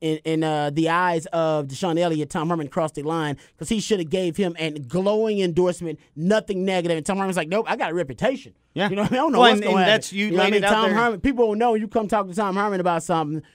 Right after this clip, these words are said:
Speaker 1: you know what I mean? You're, my word is bond, that kind of thing. That's the good old boys network.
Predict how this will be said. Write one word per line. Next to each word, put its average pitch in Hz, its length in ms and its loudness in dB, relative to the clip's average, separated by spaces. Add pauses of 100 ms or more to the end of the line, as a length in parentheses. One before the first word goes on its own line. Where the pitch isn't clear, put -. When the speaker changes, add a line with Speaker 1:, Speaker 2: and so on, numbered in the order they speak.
Speaker 1:
you 165 80 2
know 170 60 2
what 170 40 0
I 170 120 -2
mean? 160 100 -2
You're, 180 160 2
my 175 120 0
word 175 360 2
is 156 100 -6
bond, 160 340 -2
that 156 140 -4
kind 147 160 -4
of 139 80 -10
thing. 147 160 -4
That's 160 140 -4
the 175 80 -6
good 151 180 -2
old 139 160 -4
boys 135 260 -4
network. 123 380 -8